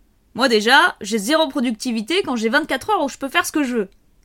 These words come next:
Mais si je dois m'occuper d'un enfant pendant genre vingt-deux heures sur les vingt-quatre, c'est sûr que dans les deux qui me restent, j'ai pas envie de faire quoi que ce soit. Alors oui, ces calculs sont faits dans un univers parallèle, où le sommeil n'existe pas,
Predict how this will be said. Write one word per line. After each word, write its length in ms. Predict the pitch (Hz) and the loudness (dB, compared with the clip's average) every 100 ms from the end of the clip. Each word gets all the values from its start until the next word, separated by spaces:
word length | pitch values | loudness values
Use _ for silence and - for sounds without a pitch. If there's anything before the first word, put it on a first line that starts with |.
| - | -6
Mais 140 | 208 | -4
si 180 | 233 370 | 2 4
je 80 | 381 | 4
dois 120 | 403 | 2
m'occuper 440 | 370 - 349 370 302 | 0 -2 -2 -2 -2
d'un 160 | 269 | 0
enfant 340 | 294 - 285 247 | -2 -4 -6 -6
pendant 300 | 185 170 175 | -6 -8 -8
genre 220 | 185 175 | -8 -4
vingt-deux 460 | 208 285 262 247 | 0 0 0 0
heures 100 | 220 | -2
sur 120 | - 185 | -4 -8
les 60 | |
vingt-quatre, 480 | 180 196 294 381 - _ _ _ _ _ _ | -8 -6 -2 -2 -4 _ _ _ _ _ _
c'est 280 | - - 220 | -10 -4 -4
sûr 380 | - - 427 415 | -6 -2 -2 0
que 80 | |
dans 120 | 285 262 | 0 2
les 120 | 233 | 2
deux 100 | 233 | -2
qui 140 | 226 | -2
me 80 | 220 | 0
restent, 200 | 339 302 | 0 0
j'ai 120 | 214 | -2
pas 180 | 196 359 | -6 -4
envie 220 | 320 320 | -2 -2
de 40 | - | -4
faire 120 | 240 | -10
quoi 120 | 220 | -10
que 80 | - | -10
ce 60 | |
soit. 260 | 277 311 277 _ _ - _ _ - - | -6 -6 -6 _ _ -20 _ _ -20 -6
Alors 400 | - 719 659 415 | 2 6 6 6
oui, 220 | 247 226 - - | 4 -2 -4 -10
ces 180 | - 370 | -2 0
calculs 420 | 339 247 311 508 | 0 0 -2 -2
sont 180 | 453 349 | -8 -6
faits 180 | 381 | -2
dans 120 | 330 247 | 0 2
un 80 | |
univers 380 | 240 233 202 190 | 2 2 2 0
parallèle, 460 | - 165 131 139 339 - _ - | -2 -2 -2 -2 -4 -6 _ -6
où 60 | 523 508 | 4 4
le 60 | 415 | 6
sommeil 400 | 403 311 285 247 | 2 2 0 2
n'existe 480 | 453 359 311 - | 0 0 0 0
pas, 340 | 190 185 233 | -2 -2 -2